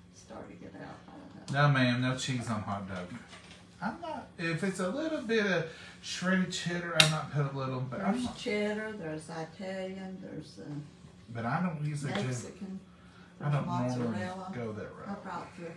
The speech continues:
Speaker 1: four different kinds today. <laughs>
Speaker 2: Fresh grated sh-, bagged cheese?
Speaker 1: Yeah, easy.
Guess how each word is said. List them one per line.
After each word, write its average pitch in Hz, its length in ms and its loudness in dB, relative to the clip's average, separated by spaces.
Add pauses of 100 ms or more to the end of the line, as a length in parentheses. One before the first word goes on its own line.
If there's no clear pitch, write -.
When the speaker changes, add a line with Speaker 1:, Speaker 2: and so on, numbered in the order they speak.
Speaker 1:
four 170 140 -10
different 160 440 -8
kinds - 340 -8
today. - 920 -8 (340)
<laughs> - 200 -16
Speaker 2:
Fresh 170 340 10
grated 175 320 8
sh-, - 280 -2
bagged 147 340 8
cheese? 220 440 0 (240)
Speaker 1:
Yeah, 220 320 0 (460)
easy. - 400 -4